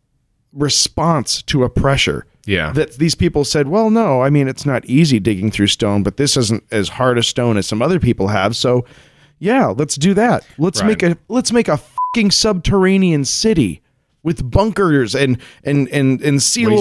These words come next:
Speaker 2: Ways to breathe
Speaker 1: cells and,
Speaker 2: and
Speaker 1: yeah, water supply and air
Speaker 2: Turkish
Speaker 1: vents."
Speaker 2: murder holes and
Speaker 1: Yeah, I, come on. Well, give us credit as people, as human beings, for having an, an ingenious reaction to a problem.
Speaker 2: Right, right.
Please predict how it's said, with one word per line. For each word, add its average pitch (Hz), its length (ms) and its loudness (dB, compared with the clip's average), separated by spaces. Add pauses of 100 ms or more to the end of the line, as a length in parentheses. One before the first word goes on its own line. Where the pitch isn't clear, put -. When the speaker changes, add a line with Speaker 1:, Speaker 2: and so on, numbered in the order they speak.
(140)
Speaker 2:
Ways 156 80 -4
to - 60 -6
breathe 208 80 -2
Speaker 1:
cells 190 520 2
and, 135 160 -2
Speaker 2:
and 90 100 -4
Speaker 1:
yeah, 214 180 2
water 196 420 0
supply 156 400 -2
and 139 200 0
air 233 220 0
Speaker 2:
Turkish 147 420 0
Speaker 1:
vents." 101 120 -4
Speaker 2:
murder 110 280 4
holes 85 540 -2
and - 80 -8
Speaker 1:
Yeah, 277 400 2
I, 185 140 -4
come 359 280 -2
on. 156 540 0
Well, 254 120 0
give 233 360 -2
us 359 220 0
credit 320 420 0
as 190 160 0
people, 254 400 0
as 156 120 0
human 254 360 2
beings, 220 380 2
for 180 120 0
having 190 360 0
an, 156 120 0
an 147 140 2
ingenious 185 680 0 (420)
reaction 170 640 0
to 156 160 2
a 151 60 2
problem. 165 680 0
Speaker 2:
Right, 120 400 0
right. 127 320 0